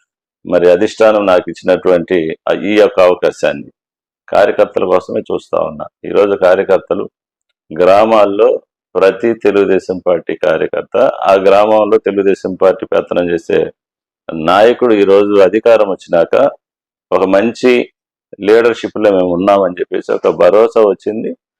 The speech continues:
ధైర్యం కూడా వచ్చింది. అందుకని ఇప్పుడు ఎంతోమంది,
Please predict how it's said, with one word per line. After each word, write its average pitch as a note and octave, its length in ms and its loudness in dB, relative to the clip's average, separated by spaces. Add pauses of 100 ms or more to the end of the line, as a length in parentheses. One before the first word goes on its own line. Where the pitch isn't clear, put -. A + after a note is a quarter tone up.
(360)
ధైర్యం C3+ 360 4
కూడా B2+ 200 0
వచ్చింది. - 380 -14 (300)
అందుకని B2+ 400 0
ఇప్పుడు A2 580 0
ఎంతోమంది, A2+ 840 0